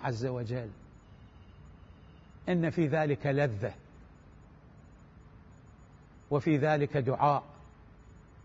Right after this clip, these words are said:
وفي ذلك تربية وتوفيق لك.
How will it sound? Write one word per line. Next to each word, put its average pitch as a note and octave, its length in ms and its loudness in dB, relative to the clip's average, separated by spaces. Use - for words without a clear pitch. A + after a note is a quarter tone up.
وفي D3+ 280 2
ذلك D#3 460 0
تربية D#3+ 400 4
وتوفيق C#3 720 0
لك. A#2 160 -4